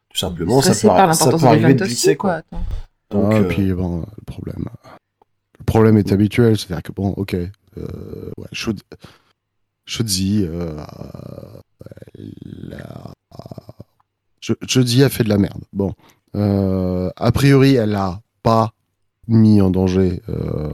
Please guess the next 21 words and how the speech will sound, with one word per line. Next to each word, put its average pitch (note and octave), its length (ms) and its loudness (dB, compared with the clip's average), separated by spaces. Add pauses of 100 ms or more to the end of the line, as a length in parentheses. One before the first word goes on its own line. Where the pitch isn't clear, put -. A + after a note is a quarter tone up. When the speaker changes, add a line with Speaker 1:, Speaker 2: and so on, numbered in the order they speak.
(400)
Speaker 3:
les F2+ 140 -4
gens F#2+ 160 0
avec F2+ 140 -2
qui - 160 -8
elle, E2 420 -4
elle E2 120 -2
bossait, G2 500 0
ce - 100 -18
qui - 120 -10
est - 20 -4
le - 40 -16
plus - 180 -10
important. F2+ 460 -2 (760)
Et, C3 420 4
euh, G2+ 1500 2 (1040)
et G#2+ 60 2
le A2 80 4
problème, G#2 320 4
c'est - 160 -2
que, - 160 -2
bah, - 260 -6